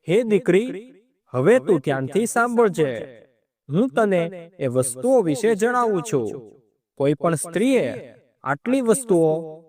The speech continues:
બીજાને આપવી ન જોઈએ. તો આટલી વસ્તુનું દાન કોઈ પણ સ્ત્રી કરે છે, તો હું એનું ઘર છોડીને જતી રહું છું. હે ભગવતી, પહેલી વસ્તુ છે પાટલી અને વેલણ.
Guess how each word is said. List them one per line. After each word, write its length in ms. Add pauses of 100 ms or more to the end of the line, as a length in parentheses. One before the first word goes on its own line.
બીજાને 480
આપવી 440
ન 200
જોઈએ. 760 (400)
તો 60
આટલી 460
વસ્તુનું 580
દાન 360 (460)
કોઈ 180
પણ 220
સ્ત્રી 340
કરે 320
છે, 460 (520)
તો 80
હું 300
એનું 260
ઘર 300
છોડીને 500
જતી 360
રહું 280
છું. 600 (680)
હે 140
ભગવતી, 840 (280)
પહેલી 380
વસ્તુ 400
છે 480
પાટલી 680
અને 260
વેલણ. 600